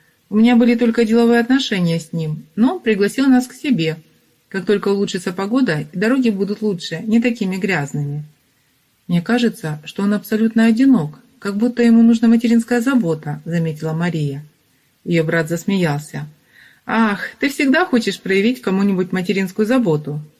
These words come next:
даже если это только заблудившийся котёнок». Мария наклонилась и погладила кошку. «Да, мой заблудившийся котёнок отблагодарил за мою доброту».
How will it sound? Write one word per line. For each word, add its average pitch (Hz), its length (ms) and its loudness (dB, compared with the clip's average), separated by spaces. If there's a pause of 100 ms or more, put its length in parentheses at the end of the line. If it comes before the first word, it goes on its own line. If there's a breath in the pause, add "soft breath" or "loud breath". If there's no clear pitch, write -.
даже 269 260 0
если 254 280 2
это 233 200 -2
только 262 300 -2
заблудившийся 180 720 -2
котёнок». 151 680 -8 (800)
Мария 185 300 0
наклонилась 185 580 0
и 170 40 -6
погладила 170 540 -2
кошку. 156 540 -8 (220)
«Да, 214 440 -4 (300)
мой 277 200 2
заблудившийся 233 680 0
котёнок 220 480 -4 (380 soft breath)
отблагодарил 247 640 2
за 185 100 -2
мою 175 220 0
доброту». 175 580 -4